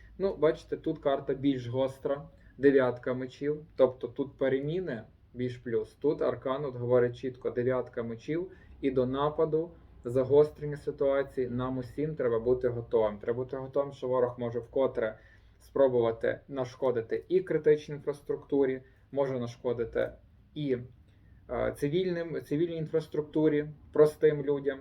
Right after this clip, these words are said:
не військовим, може нашкодити, пробувати наступати, як я вже сказав, так? Тобто карта все рівно гостра.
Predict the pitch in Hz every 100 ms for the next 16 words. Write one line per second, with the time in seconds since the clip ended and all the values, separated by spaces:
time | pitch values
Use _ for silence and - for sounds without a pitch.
0 | 135 127 139 143 135 123 - 135 127 127
1 | 127 - 139 156 143 131 117 - 123 120
2 | 113 120 120 - - - - - - -
3 | - - - 143 127 117 113 120 120 -
4 | 127 156 170 156 147 139 135 135 - 131
5 | 131 120 135 135 - 120 120 - 156 160
6 | 123 - 131 139 135 127 131 120 - 113